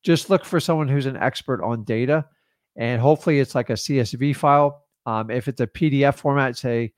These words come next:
"Hey, I gotta translate it from P D F and get it into a C S V file." So put in the title exactly what you wanna do. And if you don't find anyone qualified,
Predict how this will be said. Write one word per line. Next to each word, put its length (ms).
"Hey, 200
I 160
gotta 240
translate 560
it 120
from 160
P 200
D 160
F 220
and 140
get 140
it 100
into 260
a 80
C 180
S 120
V 360
file." 460
So 220
put 300
in 80
the 120
title 360
exactly 440
what 240
you 60
wanna 140
do. 380
And 140
if 100
you 60
don't 140
find 160
anyone 220
qualified, 520